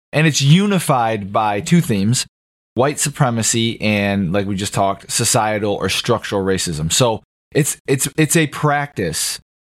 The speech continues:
that is played out with individuals that take on this theory. We have to understand that, that it is an approach by individuals or people group to grappling with a history of white supremacy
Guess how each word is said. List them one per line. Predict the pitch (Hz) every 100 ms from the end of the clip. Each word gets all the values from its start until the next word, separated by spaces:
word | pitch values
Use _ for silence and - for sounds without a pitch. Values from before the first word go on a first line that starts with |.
| _ -
that | 120 113 113 -
is | 117
played | - - 131 135 139 135
out | 117 120 110 - -
with | 120 117
individuals | 127 135 110 123 113 110 110 104
that | 107 -
take | 123 101
on | 110 101
this | 95 -
theory. | 123 104 87
We | 98
have | 110
to | 120
understand | 107 101 - 117 90
that, | 76
that | 107 101 - _ _ -
it | 139
is | 139 123 113 - _ _ 123
an | 131
approach | 107 - - 143 170 117 113 - - - _ _ _ _ -
by | 120 135 139 147 151 151 - _ _ 143
individuals | 151 143 123 143 135 127 123 120 117 -
or | 110
people | - 180 170 151
group | 120 123 123 _ _ _
to | - 151 131
grappling | 120 143 151 170 165 143 131
with | 123 123
a | - 113
history | 113 151 - 113 95 87 -
of | 107 104
white | 113 104
supremacy | - - 107 95 92 98 101